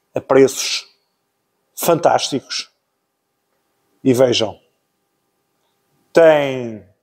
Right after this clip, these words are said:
uma gama bastante completa, com baterias e aqui os vários auxiliares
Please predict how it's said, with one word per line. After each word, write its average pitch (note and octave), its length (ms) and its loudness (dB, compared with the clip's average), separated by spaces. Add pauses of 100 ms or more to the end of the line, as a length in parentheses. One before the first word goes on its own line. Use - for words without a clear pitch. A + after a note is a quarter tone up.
(160)
uma D3 160 -4
gama C#3 680 0 (1900)
bastante C3 920 0
completa, C3 1000 2 (1800)
com D3 400 2
baterias D3 1040 2 (1120)
e D3 520 4 (960)
aqui B2+ 600 0 (460)
os A#2+ 140 -6
vários B2+ 600 2
auxiliares C3+ 1040 0